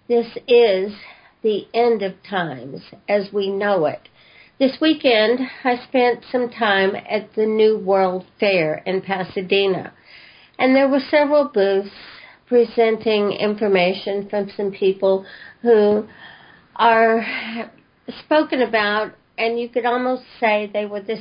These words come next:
second coming of the Christ. I also received last week and the week before some emails that are going around the internet that are talking about the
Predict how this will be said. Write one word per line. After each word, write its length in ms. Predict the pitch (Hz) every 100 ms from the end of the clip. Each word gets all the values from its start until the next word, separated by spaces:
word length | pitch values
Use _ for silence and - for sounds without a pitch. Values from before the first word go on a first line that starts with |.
| -
second 380 | 226 220 214 - -
coming 480 | 214 196 185 202 208 _ _ _ _ _
of 180 | - 190
the 100 | 208
Christ. 800 | 202 - 202 139 156 - - - _ - - -
I 100 | 247
also 480 | 254 302 294 339 277
received 760 | 247 233 - 311 269 214 208 _ _ _ _ _
last 380 | - 247 254 -
week 420 | 233 233 233 226 - - - -
and 120 | 233
the 80 | 220
week 280 | 226 240 -
before 680 | 226 - 226 202 185 208 208 - -
some 140 | 240
emails 680 | 220 269 285 202 170 - - - - - - _
that 140 | 247 240
are 60 | 226
going 340 | 240 240 247
around 680 | 240 220 208 196 190 190 196 196 _ _ -
the 80 | 208
internet 520 | 214 220 190 170 202 -
that 120 | 214
are 120 | 220
talking 520 | 220 247 262 269 247 208
about 480 | 190 190 185 214 - _ _ _ _ _
the 100 | -